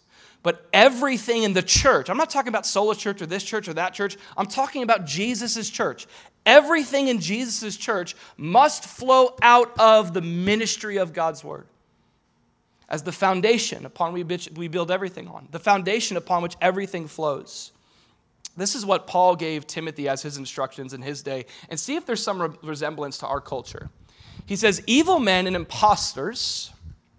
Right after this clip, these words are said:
will grow worse and worse, deceiving and being deceived." That's the sad thing about a lot of deceivers, is they've been deceived.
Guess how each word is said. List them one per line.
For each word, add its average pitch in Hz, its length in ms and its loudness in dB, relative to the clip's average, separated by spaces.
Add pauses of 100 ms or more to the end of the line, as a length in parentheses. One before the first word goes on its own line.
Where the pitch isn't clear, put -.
(320)
will 160 180 -2
grow 175 560 2 (260)
worse 170 320 2
and 180 160 -6
worse, - 680 -6 (760)
deceiving 226 960 -2 (440)
and 165 200 -4
being 175 320 -2
deceived." 143 480 -8
That's 175 180 -4
the 180 100 -6
sad 175 340 0
thing 185 200 -8
about 151 180 0
a 143 60 -2
lot 147 180 2
of 151 120 -8
deceivers, 165 680 -6
is 143 140 -8
they've 160 180 -2
been 214 200 2
deceived. - 580 -6